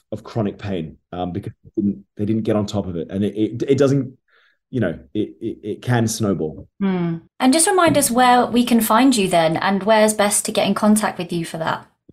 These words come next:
Speaker 1: Yeah, so, um, I, I guess my website is probably the best, duncan rock nutrition dot com.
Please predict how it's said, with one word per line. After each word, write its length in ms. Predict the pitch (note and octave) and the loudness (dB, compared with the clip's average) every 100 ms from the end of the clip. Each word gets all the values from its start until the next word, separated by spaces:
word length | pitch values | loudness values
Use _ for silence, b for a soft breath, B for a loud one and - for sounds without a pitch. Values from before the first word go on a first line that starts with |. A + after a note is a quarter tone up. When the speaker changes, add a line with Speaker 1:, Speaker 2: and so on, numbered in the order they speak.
| - _ - | -20 _ -4
Speaker 1:
Yeah, 380 | D#3 G#3 G#3+ D3 | 2 4 4 2
so, 360 | - G3+ F#3+ E3 - | 2 4 4 2 -2
um, 500 | C#3+ D3+ D#3+ D#3+ E3 _ _ | 2 4 2 -2 -8 _ _
I, 480 | C3+ C#3+ D3+ D#3 D#3+ D3+ | 4 6 6 4 2 0
I 80 | B2+ | -2
guess 180 | C#3+ E3+ | 0 2
my 100 | D3+ | 2
website 600 | A#2+ B2 A#2+ D3 E3+ F3+ | 4 2 2 -2 -2 -4
is 80 | B2 | -10
probably 220 | - C3 | -6 -2
the 80 | A#2+ | 4
best, 240 | - B2 | 4 2
duncan 180 | B2+ A2+ | -2 0
rock 140 | A#2 | -2
nutrition 440 | A2+ A#2 B2 B2 A#2+ | -2 0 0 0 0
dot 180 | A2+ - | 0 0
com. 520 | - D#3+ E3 E3+ | 2 2 4 0